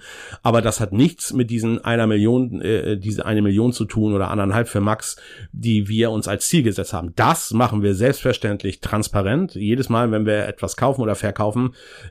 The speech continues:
ähm, habe ich jetzt zumindest ja schon angefangen, wie ihr gesehen habt, auf Instagram. Dort werde ich es auch tun. Ähm, vielleicht machen wir auch mal einen TikTok dazu, keine Ahnung, wenn sich, wenn sich das lohnt. Aber auf jeden Fall, da schreib ich rein und Max demnächst sicherlich auch, genau, was haben wir gemacht und warum haben wir es gemacht und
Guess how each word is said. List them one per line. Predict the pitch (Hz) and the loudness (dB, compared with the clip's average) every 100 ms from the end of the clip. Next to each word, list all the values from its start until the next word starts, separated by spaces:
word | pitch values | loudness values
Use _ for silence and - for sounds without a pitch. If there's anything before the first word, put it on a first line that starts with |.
| - | 0
ähm, | 117 110 110 113 110 78 - - | 2 4 2 0 -2 -4 -6 -2
habe | 110 110 | 0 0
ich | 143 | 0
jetzt | 147 - | -2 0
zumindest | 123 120 123 | 0 2 2
ja | 104 | -2
schon | 110 | -2
angefangen, | 98 143 143 151 | 0 0 0 0
wie | 113 | 0
ihr | 98 | 2
gesehen | 90 113 120 | 2 0 0
habt, | - | -2
auf | 92 | -4
Instagram. | - 117 117 113 117 113 | -4 -4 -2 0 0 0
Dort | 101 | 0
werde | 104 98 | 0 -4
ich | |
es | - | -4
auch | - | -6
tun. | - 143 151 - - - - _ | 0 2 0 -4 -20 -20 -20 _
Ähm, | 117 110 | -2 0
vielleicht | - 101 98 | 0 -2 0
machen | 101 | 0
wir | 90 | 0
auch | |
mal | 87 | -2
einen | 85 | -4
TikTok | 131 120 | -2 -2
dazu, | 113 104 113 | -2 -2 -2
keine | 101 95 | 0 0
Ahnung, | 110 123 107 | 0 0 0
wenn | 98 | -4
sich, | 101 - | -4 -4
wenn | 101 | -6
sich | 98 | -4
das | 95 | -2
lohnt. | 104 110 113 | 0 0 2
Aber | 110 107 | 0 2
auf | 101 | 0
jeden | 117 | 0
Fall, | 113 107 107 - - | 2 0 -2 -8 -20
da | - 92 123 135 - _ | -2 4 4 4 -2 _
schreib | - - 107 - | -10 -2 -2 0
ich | 113 107 | -4 0
rein | 107 117 | 2 2
und | 101 | 2
Max | 98 104 | 0 -2
demnächst | - 98 101 - | -2 0 0 0
sicherlich | 98 98 92 | -2 -2 -2
auch, | 95 98 | -4 -2
genau, | 101 92 92 | -2 -2 -2
was | 92 110 - | 0 -2 0
haben | 110 | 0
wir | 101 | 0
gemacht | 95 98 107 - | 0 0 -2 -6
und | - 101 95 | -8 -6 -4
warum | 95 98 107 | -2 0 2
haben | 107 | 0
wir | |
es | 95 | -2
gemacht | 104 101 101 - | -2 -2 -2 -4
und | 101 | -4